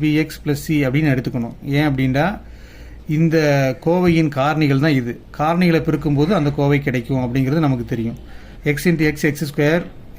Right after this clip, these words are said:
X into மைனஸ் மூணு, மைனஸ் மூணு எக்ஸ், ஐந்து into X, ஐந்து எக்ஸ், plus into minus minus, ஐ மூணு பதினைந்து. இதுல ஒத்த உறுப்புகளை நம்ம கழிக்கிறோம். ஐந்து எக்ஸ்ல இருந்து மூன்று எக்ஸ் கழிச்சா பிளஸ் இரண்டு எக்ஸ். இந்த இருபடி கோவைகள் இரண்டையும் நம்ம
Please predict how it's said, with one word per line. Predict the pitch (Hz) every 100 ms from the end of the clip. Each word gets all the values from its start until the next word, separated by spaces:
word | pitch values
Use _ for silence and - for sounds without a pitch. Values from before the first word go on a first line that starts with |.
| 143
X | 143 175
into | 160 156
மைனஸ் | 151 147 147
மூணு, | 147 180 151
மைனஸ் | 151 143
மூணு | 147 139 123
எக்ஸ், | - 170 196 - - 147 156
ஐந்து | 170 170
into | 151 147 143
X, | 139 - 220 139
ஐந்து | 147 143 139
எக்ஸ், | 123 - 175 220 - - - - -
plus | 165 175
into | 160 147
minus | 147 147 147
minus, | 139 139 156 - 143
ஐ | 151
மூணு | 147 170
பதினைந்து. | 135 131 120 117 120 113 113 - - - - -
இதுல | 160 165 151
ஒத்த | 147 180
உறுப்புகளை | 156 151 151 220 - -
நம்ம | 151 151 143
கழிக்கிறோம். | 139 143 147 143 180 139
ஐந்து | 160 170
எக்ஸ்ல | 147 151 143
இருந்து | 151 160
மூன்று | 156 147
எக்ஸ் | 143 135
கழிச்சா | 139 175 175
பிளஸ் | 160 160
இரண்டு | 139 135 127
எக்ஸ். | 123 170
இந்த | 165
இருபடி | 170 180 175 170 156 143 143
கோவைகள் | 151 143 139 131
இரண்டையும் | 143 143 139 170
நம்ம | 139